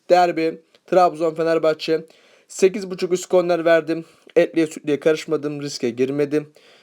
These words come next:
Ee, on, on bir korner olmasını bekliyorum. Dakika yetmişte zaten dokuz korner olur.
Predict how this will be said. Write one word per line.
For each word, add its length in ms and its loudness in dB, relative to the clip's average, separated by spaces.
Ee, 300 -2
on, 160 0
on 320 -2
bir 140 -10
korner 280 -2
olmasını 460 -8
bekliyorum. 520 -2
Dakika 260 -2
yetmişte 380 -6
zaten 260 -4
dokuz 220 -10
korner 280 -8
olur. 380 -2